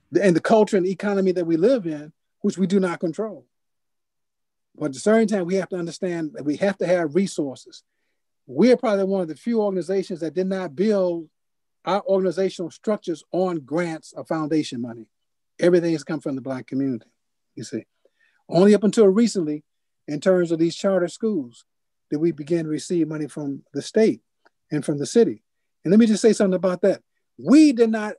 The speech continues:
actually believe in the charter school movement. But I said, and I was backed up by my wife,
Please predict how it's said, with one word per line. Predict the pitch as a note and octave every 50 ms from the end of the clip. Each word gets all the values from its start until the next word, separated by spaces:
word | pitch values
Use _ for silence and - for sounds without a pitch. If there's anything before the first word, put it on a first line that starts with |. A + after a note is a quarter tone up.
| _ -
actually | G3 A#3 A#3+ - - G#3+ G3 F3+
believe | E3+ E3 D#3+ A3 C#4 C#4 B3+ G#3+
in | F3+
the | F3
charter | D#3+ - A3 G3+ F#3+ F#3
school | - - - G#3+ G#3+ G3
movement. | G3+ A#3 B3+ A3+ D3+ A#2 - _ _ _ _ _ _ _ _ _ _ _ _ _ _ _ _ _ _ _ _
But | D3 D#3 D#3
I | D#3+ A3 C#4+ D4
said, | - - A#3+ G3 F#3 F3+ F3 F3 F3 - _ _ _ _ _ _ _ _ _ _ _ _ _ _
and | - D#3+ D#3+ E3+ E3 E3 D#3+ D3 C3+ _ _ _ _ _ _ _ _ _ _ _ _ -
I | D#3+ D3
was | D#3 D3+
backed | C3+ C#3 F#3 G#3+ F#3 - G#3
up | F#3+ F3
by | E3 E3 D#3+
my | D#3+ D#3
wife, | D3 E3 B3 C4+ G3+ F#3+ G#3